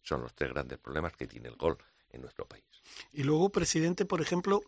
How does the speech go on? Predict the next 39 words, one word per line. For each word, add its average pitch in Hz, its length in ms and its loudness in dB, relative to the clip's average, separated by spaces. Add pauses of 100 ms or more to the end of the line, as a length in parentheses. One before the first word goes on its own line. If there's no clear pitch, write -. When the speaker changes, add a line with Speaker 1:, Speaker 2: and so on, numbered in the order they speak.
(1120)
Speaker 2:
se 160 140 0
lo 143 100 -2
digo 196 220 6
desde 180 360 6
el 160 220 2
punto 196 320 6
de 180 60 8
vista 190 320 6
de, 143 320 0
de 135 100 0
amateur 139 420 -2
que 156 120 2
somos 170 500 2
y, 151 720 -2
y 139 60 -18
que 147 140 -2
nos 143 160 -4
gusta 160 280 0
jugar 165 260 2
en, 160 200 -2
en 135 120 -2
muchos 151 320 2
campos 160 340 2
aquí 151 180 -2
en 151 60 2
Madrid. 156 400 2 (360)
Evidentemente 160 640 6
hay 170 100 6
campos 165 380 4
que 147 80 2
son, 160 240 2
mm, 135 640 -8
de, 131 220 0
de, 135 300 -2
de 135 140 -4
los 135 160 0
socios 165 400 4
y 147 80 0
tal, - 200 4